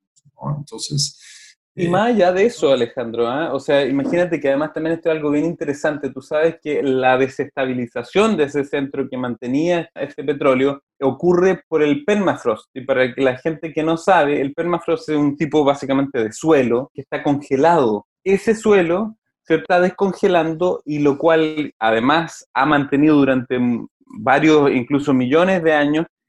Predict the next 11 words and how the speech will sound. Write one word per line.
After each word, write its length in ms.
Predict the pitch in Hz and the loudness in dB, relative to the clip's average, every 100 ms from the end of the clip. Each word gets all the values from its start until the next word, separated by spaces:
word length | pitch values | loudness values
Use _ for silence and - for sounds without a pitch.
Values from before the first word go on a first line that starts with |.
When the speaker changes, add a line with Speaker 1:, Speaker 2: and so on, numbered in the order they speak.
| _ - | _ -6
Speaker 2:
burbujas 720 | 143 151 139 160 214 233 202 | 0 0 0 -2 0 -2 -2
de 180 | 170 143 | 0 2
gas 440 | 165 160 - - - | 0 0 -6 -18 -16
que 60 | |
están 340 | 135 - 165 175 | -14 -8 -8 -6
contenidas 960 | 180 151 - 143 156 190 208 220 214 _ | -6 -6 -4 -2 -2 -2 0 -2 -6 _
en 200 | - 156 | -10 -4
este, 760 | 160 160 _ 165 165 160 - 131 | -4 -6 _ -6 -4 -4 -2 -4
eh, 60 | |
suelo 680 | 123 160 160 165 160 160 - | -2 2 4 4 4 2 -2
congelado. 800 | - 139 135 170 160 127 135 190 | -6 -6 -6 -2 2 2 2 -4